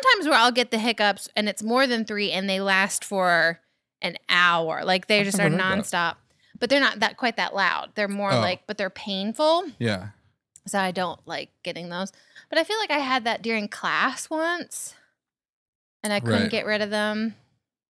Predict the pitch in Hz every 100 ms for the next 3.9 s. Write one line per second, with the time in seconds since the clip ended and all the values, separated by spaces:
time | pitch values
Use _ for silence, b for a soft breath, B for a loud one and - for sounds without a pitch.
0 | - 120 104 101 _ _ _ _ _ _
1 | _ _ - 240 330 403 349 262 - 240
2 | 180 - 214 233 233 233 196 170 160 143
3 | 165 - - - - 175 - 156